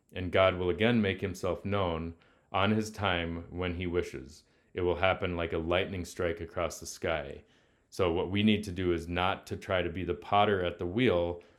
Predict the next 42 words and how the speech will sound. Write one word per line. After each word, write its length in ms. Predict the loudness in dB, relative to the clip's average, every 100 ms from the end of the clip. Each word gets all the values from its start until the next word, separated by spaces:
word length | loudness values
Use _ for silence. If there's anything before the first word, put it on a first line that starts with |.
| _
just 280 | 0 0 -2
to 80 | -6
be 200 | -2 -4
the 80 | -4
pot. 540 | -2 0 0 -6 -20 _ _ _ _ _ _ _ -8
We 180 | 0 0
are 100 | 2
not 440 | 2 2 0 -8 _ -20 -6
the 120 | -4
one 460 | 0 0 -2 -4 -4
making 400 | -4 -4 -6 -6
this 220 | -8 -6
universe. 640 | -6 -4 -2 -4 -4 -14 -20 _ _ -10
We 200 | -2 0
are, 320 | 0 -2 -8 -16 _ -20
<laughs> 240 | -16 -8
we 260 | -6 -2 -2
are 200 | -2 -8 -20 -20 -8
a, 380 | -2 -2 -2 -8 _ _ _ _ _ -8
uh, 300 | -6 -4 -6 -6
a 120 | -4
one 380 | 0 0 -2 -2
little 200 | -2 -2
character 500 | -2 -2 -2 -6 -6
in 140 | -6
a 20 |
greater 320 | -6 -6 -6
story. 460 | -8 -2 0 0 -4 -12 _ _ _ _ _ _ _ _ _ -4
We 100 | -2
need 140 | -2
to 120 | 0
let 260 | 0 -2 0
God 240 | -2 -2
shape 300 | -4 -4 0
us, 400 | 2 2 -2 -14 _ _ _
not 300 | 0 0 0
try 220 | -2 0 0
to 160 | -4
shape 440 | -10 -2 -2 -2 -2
God 340 | -2 -4 -6
to 180 | -8 -8
us. 440 | -10 -14 -18 -20